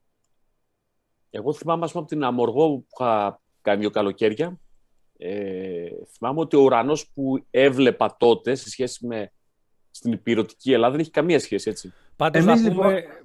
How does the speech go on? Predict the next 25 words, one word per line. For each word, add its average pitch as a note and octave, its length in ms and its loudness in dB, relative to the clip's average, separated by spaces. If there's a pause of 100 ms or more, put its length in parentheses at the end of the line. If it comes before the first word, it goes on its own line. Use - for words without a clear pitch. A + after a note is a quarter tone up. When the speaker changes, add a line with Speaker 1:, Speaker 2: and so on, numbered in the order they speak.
Speaker 2:
ε, D#3+ 120 -8
ε, D3 220 -8
βρες D3 280 -2
το E3 100 -6
συ-, D3 360 -4
για D3 140 -4
να C#3 120 -4
πω E3+ 160 -2
εγώ D#3+ 200 -2
ότι F#3+ 160 -6
ο D#3+ 40 -6
Χριστόφορος, F3+ 960 -8
ε, C#3 600 -6 (280)
σε C3+ 180 -8
λογικές C3 540 -6
και C#3+ 120 -12
φυσιολογικές C3 540 -8
συνθήκες, A3 680 -8
ε, D#3+ 560 -4
κάνει G3+ 340 -2 (100)
και E3 200 -4
workshop G3 420 -4
αστροφωτογραφίας D#3 960 -6
στην - 360 -8
Αντίπαρο. C3+ 600 -4